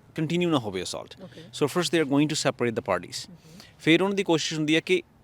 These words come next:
Speaker 1: ਅਸੀਂ ਫਿਜ਼ੀਕਲ ਐਵੀਡੈਂਸ ਲੱਭੀਏ ਕੋਈ,
Speaker 2: ਹਮ।
Speaker 1: ਚਾਹੇ ਉਹ ਇੰਜਰੀ ਹੋਵੇ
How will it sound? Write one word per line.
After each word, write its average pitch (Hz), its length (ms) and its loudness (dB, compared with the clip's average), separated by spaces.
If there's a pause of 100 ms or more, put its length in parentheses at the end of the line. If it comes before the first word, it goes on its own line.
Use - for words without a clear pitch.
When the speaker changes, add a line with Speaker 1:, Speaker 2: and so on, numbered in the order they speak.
(160)
Speaker 1:
ਅਸੀਂ 170 300 -2
ਫਿਜ਼ੀਕਲ 196 400 0
ਐਵੀਡੈਂਸ 127 400 -2
ਲੱਭੀਏ 98 280 -4
ਕੋਈ, - 220 -12
Speaker 2:
ਹਮ। 185 60 -18 (480)
Speaker 1:
ਚਾਹੇ 131 260 2
ਉਹ 143 120 -2
ਇੰਜਰੀ 135 300 0
ਹੋਵੇ 131 240 -2